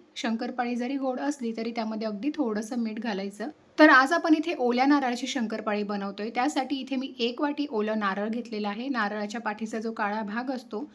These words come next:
तो काढून टाकलेला आहे आणि मिक्सरमधून याला बारीक करून घेतलेला आहे. तर सर्व हे एक वाटी नारळ इथे यामध्ये घालून घेऊयात. तुम्हाला हवं असेल तर डेसिकेटेड कोकोनटचा सुद्धा तुम्ही इथे वापर करू शकता. आता हे सर्व व्यवस्थित असं मिक्स करून घेऊयात.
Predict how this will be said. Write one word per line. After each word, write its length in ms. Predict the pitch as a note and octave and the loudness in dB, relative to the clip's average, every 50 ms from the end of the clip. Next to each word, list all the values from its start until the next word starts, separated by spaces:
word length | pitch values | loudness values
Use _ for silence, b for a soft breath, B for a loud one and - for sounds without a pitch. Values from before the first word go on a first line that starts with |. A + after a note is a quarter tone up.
| B B B B B - | B B B B B -2
तो 80 | D4+ | 0
काढून 340 | D4 D4 B3+ A#3+ A#3+ C4 C#4 | 2 2 2 2 2 2 2
टाकलेला 400 | C#4+ C#4+ C#4 C#4 C4+ C4+ C4 C4 | 2 2 0 -2 -4 -4 -4 -4
आहे 160 | B3+ B3+ C#4 | -4 -2 -2
आणि 180 | C#4 C4 B3+ B3 | -2 -2 -2 -4
मिक्सरमधून 600 | A3+ A3 - - - B3 A3+ A3 G#3+ G3+ A3+ A3 | -4 -6 -6 -8 -6 -4 -4 -4 -4 -4 -6 -6
याला 220 | G#3 G3+ G#3 G#3+ | -6 -6 -6 -6
बारीक 340 | G#3+ G#3+ G3+ G3 G3 G#3 - | -4 -4 -4 -4 -6 -8 -8
करून 300 | - A3 G3+ G#3 G#3 G#3+ | -8 -6 -4 -2 -2 -2
घेतलेला 380 | A3 A#3 A3 A3+ G#3 G3+ G3+ F#3+ | -2 -4 -4 -6 -6 -6 -6 -6
आहे. 220 | F#3+ F#3+ A3+ D4+ - B B B B B B B - | -6 -6 -8 -10 -12 B B B B B B B -4
तर 100 | A#3 C#4 | -4 -2
सर्व 280 | - C4+ C4 C4 D4 | -2 -2 0 0 0
हे 160 | D#4 C#4+ D4+ | 2 2 2
एक 220 | D4+ D4 B3+ A#3 - | 0 -2 -4 -4 -4
वाटी 260 | A3+ A3 G#3+ A#3+ A#3 | -4 -4 -4 -4 -2
नारळ 340 | A3+ G#3+ G3+ F#3+ F#3+ G3+ A#3+ | -2 -2 -2 -2 -4 -4 -6
इथे 280 | D4 A#3+ - - A#3+ | -6 -8 -6 -6 -4
यामध्ये 360 | A3+ G#3 G3+ G3+ G3 F#3+ G#3 A#3 | -2 -2 -2 -4 -4 -6 -6 -4
घालून 360 | A#3+ A#3 G#3 G3+ G#3 G#3+ G#3+ | -4 -4 -4 -2 -2 -2 -2
घेऊयात. 380 | G3+ G#3 G3 G3 G3 G#3+ C#4 - - b b b b b b b b | 0 -2 -2 -2 -4 -4 -6 -8 -10 b b b b b b b b
तुम्हाला 240 | B3+ A#3+ B3+ C4 C#4+ | -4 0 0 2 2
हवं 320 | D4 C#4+ C#4 C4 B3+ C4+ C#4+ | 2 0 0 0 0 0 0
असेल 240 | D4 - C#4 B3+ | 0 -2 -4 -4
तर 60 | D4+ B3+ | -4 -4
डेसिकेटेड 640 | A3+ A#3+ A#3+ A#3 - B3+ C4 C4 A#3+ - C#4+ D4+ | -4 -4 -4 -4 -6 -6 -6 -6 -6 -4 -4 -4
कोकोनटचा 540 | - B3+ A3+ - A3+ G#3+ A3 G#3 - A3 A3+ | -4 -6 -6 -6 -6 -6 -6 -8 -8 -8 -6
सुद्धा 280 | A3+ B3 G#3 - A#3 | -6 -6 -6 -6 -6
तुम्ही 220 | A#3+ C#4 A#3 A3 G#3 | -4 -2 -2 -2 -4
इथे 120 | G#3 A#3+ | -4 -6
वापर 320 | C4 C#4 A#3+ G#3 - G#3 G3+ | -4 -4 -4 -6 -6 -10 -8
करू 260 | - G#3 G3+ G#3 G#3+ | -6 -6 -6 -4 -4
शकता. 420 | G#3 - A3 G3+ - - A3 C4+ - - b b b b b b b b b | -4 -6 -8 -8 -8 -6 -6 -6 -6 -8 b b b b b b b b b
आता 200 | A3 G#3+ G#3 B3+ | -4 -2 -2 0
हे 160 | C4 C#4+ C#4+ | 2 2 2
सर्व 340 | C#4+ - D4 C4+ C4+ C#4+ D4+ | 2 2 0 0 2 2 2
व्यवस्थित 480 | D4 C4+ A#3 A3 A3 A#3 A3+ A#3 - B3 | 2 2 0 -2 -2 -2 -4 -4 -6 -6
असं 240 | B3 A#3+ C#4 B3+ | -6 -4 -2 -2
मिक्स 380 | A#3+ A3+ A3 G#3+ G#3+ - - - | 0 0 -2 -2 -6 -8 -12 -10
करून 380 | - - A3+ G#3 G3+ G#3+ A3 G#3+ | -6 -4 -2 -2 0 0 -2 0
घेऊयात. 420 | A3+ G#3+ G#3 G3+ G#3 B3+ - | -2 -2 -2 -2 -2 -2 -4